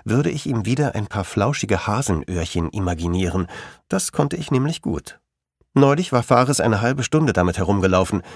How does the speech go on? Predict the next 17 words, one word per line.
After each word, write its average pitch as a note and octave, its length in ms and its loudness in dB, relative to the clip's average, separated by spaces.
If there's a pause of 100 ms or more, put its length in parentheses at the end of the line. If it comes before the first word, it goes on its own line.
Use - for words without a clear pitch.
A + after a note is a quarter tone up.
bis G#2+ 160 2
er F#2 100 0
es - 100 -4
gemerkt E2+ 340 2
hatte. E2 260 -2 (540)
Nur C#3 240 4
schade, C#3+ 420 4
dass A2 200 0
das A2+ 200 0
in G2+ 160 -2
der F2+ 300 0
echten F#2 460 -2
Welt F2 260 0
nicht - 200 -6
funktionierte. E2 680 -4 (1160)
„Falscher D3 280 6
Alarm“, B2+ 340 6